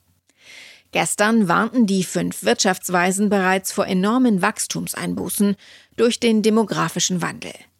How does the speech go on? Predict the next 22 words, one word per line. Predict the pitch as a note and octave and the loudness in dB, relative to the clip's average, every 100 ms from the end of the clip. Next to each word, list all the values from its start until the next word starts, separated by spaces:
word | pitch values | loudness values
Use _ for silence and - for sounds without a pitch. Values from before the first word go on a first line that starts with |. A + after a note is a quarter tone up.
| _ - - - _ | _ -20 -20 -20 _
Das | G#3+ A3+ | 2 2
Potenzial | - C4 B3+ A3+ - A#3 B3+ | 0 -4 0 0 2 2 2
der | G#3+ | 0
deutschen | F3 G3 G#3 - F#3+ | 2 0 0 0 0
Wirtschaft, | F3+ F#3 B3+ C4 - | 0 0 0 -2 -2
also | - F#3 | -2 0
das | F3+ F3 - | -2 -2 0
jährliche | F#3 F#3 F3+ F3+ | 2 2 0 -2
Wachstum | F3 - - - A3 | -2 -4 -4 0 2
bei | F#3+ E3 | 2 0
normaler | E3 E3 E3+ F3 E3+ | 0 -2 0 0 0
Auslastung, | F#3+ F3+ G#3+ G#3 - A#3+ A#3 - | -2 0 0 0 0 -2 -2 -4
liegt | F3 G#3 - - | -4 -4 -6 -4
demnach | G#3 G3+ G3 G3 F#3+ | 0 2 2 0 -2
bis | - E3+ - | -4 -4 -4
zweitausendsiebzig | - E3+ E3+ E3+ E3+ F3+ E3+ G#3+ - - G3 - | -6 -4 -4 -4 -2 -4 -2 -4 -4 -2 -2 0
bei | F#3 F#3 | -2 0
nur | F#3 F3+ | 0 0
null | G#3 C4 | 0 -2
Komma | - G3 G3 | -2 -2 -2
sieben | F3 - E3+ | -4 -6 -6
Prozent. | - F#3 - - - - | -8 -6 -6 -8 -16 -18